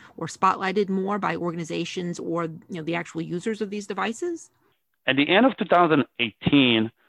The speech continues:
Speaker 2: Mariah Botnet was introduced, and it was a massive, what we call denial of service type of a tool, meaning they can literally destroy any network with terabytes of data per second being sent to a target.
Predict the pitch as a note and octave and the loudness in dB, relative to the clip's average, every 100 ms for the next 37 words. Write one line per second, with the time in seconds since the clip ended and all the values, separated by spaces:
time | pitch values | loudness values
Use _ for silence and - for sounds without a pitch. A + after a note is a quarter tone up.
0 | _ _ A2 A2+ A#2+ C3 A#2+ G#2 A2+ A#2+ | _ _ 2 4 6 4 4 4 4 4
1 | A2+ F2+ F#2 - A#2 - F#2+ G#2+ G#2 G2 | 0 -2 -8 -6 -8 -6 -8 -6 -6 -4
2 | G2 G#2 G2 F#2+ F#2+ A2 G#2+ A#2+ C#3 C#3+ | -4 -2 -6 -10 -10 -4 2 4 4 2
3 | - A#2 G#2+ G#2 - G2+ G2 G2 A#2 A#2 | -2 -4 -4 -6 -2 0 0 -2 2 4
4 | A#2+ G#2 F2 - - A#2 A2 F#2 - - | 2 2 -4 -8 -2 0 0 -4 -12 -20
5 | _ _ - A2 - G2+ - A2 G2 G#2+ | _ _ -2 -2 -2 -8 -8 -8 -4 0
6 | A#2 A#2+ A2 G#2+ - G#2+ G#2 G2 _ _ | 2 2 2 -2 -2 -2 0 -2 _ _
7 | _ _ - C3 D3+ C#3+ A#2+ A#2 - - | _ _ -4 2 4 4 2 -2 -4 -2
8 | B2+ C3 A#2+ G#2 A2+ _ _ _ - B2+ | 2 4 4 0 -6 _ _ _ -4 0
9 | B2+ A2+ A#2+ - F#2+ F2+ - G2 G2 - | 2 4 2 0 -6 -8 -8 -6 -6 -4
10 | - D#3 D#3 A#2 G2+ G2+ - - G#2 - | 0 4 4 4 0 0 -10 -10 -10 -10
11 | _ _ _ A#2 B2+ C3 G#2+ - G2 - | _ _ _ -2 0 2 0 -4 -8 0
12 | A#2+ G#2 D#2+ - _ _ _ A#2+ A2+ G#2+ | 0 0 -10 -12 _ _ _ 0 0 0
13 | - B2 - G2 - - G2+ G2 - | 0 0 0 -4 -4 0 0 0 -8